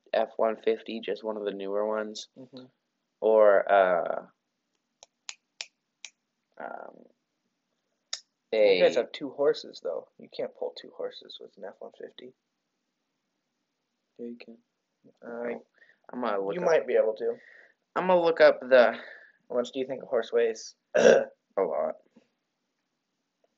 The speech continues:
Speaker 2: A ton?
Speaker 1: Mm, around there. F one fifty towing capacity. And horse trailers are, like, two tons?
Speaker 2: Yeah.
Speaker 1: No.
Speaker 2: Uh, prob-, like, one and a half tons, probably.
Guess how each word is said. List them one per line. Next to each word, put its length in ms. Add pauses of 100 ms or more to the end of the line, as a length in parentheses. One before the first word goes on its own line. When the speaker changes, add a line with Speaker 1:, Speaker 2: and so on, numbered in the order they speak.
(100)
Speaker 2:
A 20 (120)
ton? 240 (1800)
Speaker 1:
Mm, 840
around 360
there. 220 (1400)
F 120
one 160
fifty 260
towing 260
capacity. 440
And 220 (100)
horse 320
trailers 520
are, 120
like, 180 (1080)
two 160
tons? 600
Speaker 2:
Yeah. 240
Speaker 1:
No. 380
Speaker 2:
Uh, 100 (600)
prob-, 320 (180)
like, 180
one 200
and 140
a 40
half 140
tons, 240 (100)
probably. 540